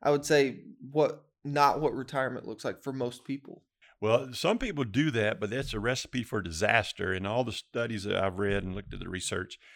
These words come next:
Speaker 2: if all you're gonna do is sit home and watch T V eight hours a day, uh, you will not have a very happy retirement and probably not a very long one. Um, so some of the things you can do, Matt, you hit the first one.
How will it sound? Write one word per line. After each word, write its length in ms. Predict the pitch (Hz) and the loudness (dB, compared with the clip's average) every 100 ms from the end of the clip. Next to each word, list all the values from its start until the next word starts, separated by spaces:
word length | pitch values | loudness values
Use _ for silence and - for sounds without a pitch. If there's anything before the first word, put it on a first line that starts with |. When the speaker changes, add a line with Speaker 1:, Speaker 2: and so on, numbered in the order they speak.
| 139 107 | -16 -2
Speaker 2:
if 100 | 123 | 6
all 140 | 127 196 | 10 10
you're 100 | 175 | 8
gonna 120 | 165 | 4
do 100 | 156 | 4
is 100 | 131 | 4
sit 120 | 160 | 4
home 120 | 147 | 4
and 80 | 143 | 4
watch 180 | 131 123 | 2 0
T 160 | - 143 | -4 -4
V 180 | 139 135 | 0 2
eight 180 | 127 | 2
hours 340 | 127 127 123 113 | 2 2 2 -2
a 40 | |
day, 340 | 120 123 120 117 - 110 | 0 0 0 -6 -10 -4
uh, 140 | - | -4
you 220 | - 135 123 | 0 0 2
will 140 | 113 | 0
not 240 | 113 127 | 0 0
have 180 | 120 120 | 2 2
a 80 | 104 | 2
very 320 | 98 110 101 | 0 -2 -2
happy 420 | 92 - 165 139 | -4 -2 -2 -2
retirement 600 | 107 101 - 92 98 117 | -2 -4 -4 -4 -4 -6
and 100 | - | -8
probably 260 | 117 143 156 | -6 -4 -4
not 180 | 123 117 | -4 -6
a 20 | |
very 220 | 117 117 | -4 -4
long 360 | 95 107 151 113 | -2 -2 -2 -4
one. 280 | - - - - - _ | -10 -16 -20 -20 -20 _
Um, 340 | - - - - - - | -12 -10 -10 -12 -18 -10
so 120 | - | -2
some 240 | 135 196 180 | 4 6 6
of 60 | |
the 60 | 175 | 6
things 180 | 175 156 | 4 2
you 80 | |
can 260 | - 165 139 | 0 2 2
do, 140 | 107 | 2
Matt, 240 | 107 131 135 | 4 2 2
you 120 | 147 | 2
hit 280 | 151 - 107 | 2 2 -4
the 60 | |
first 320 | - 135 113 | 0 0 0
one. 120 | 107 | -6